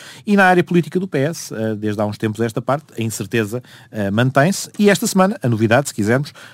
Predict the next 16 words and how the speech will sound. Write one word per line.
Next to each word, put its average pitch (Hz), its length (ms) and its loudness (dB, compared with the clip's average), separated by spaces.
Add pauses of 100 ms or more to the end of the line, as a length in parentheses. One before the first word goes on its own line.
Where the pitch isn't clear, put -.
(100)
foi, 135 380 0
eh, 123 280 0
a 123 40 -4
declaração 117 640 -2
do 117 320 -2
Ministro 107 480 -4
das 98 160 -4
Infraestruturas, 135 640 -6
que - 100 -16
deu 110 140 -4
nota 107 240 -4
de 107 80 -10
que 117 240 -4 (140)
não 104 180 -8
estaria, 98 480 -6 (120)
eh, 92 160 -10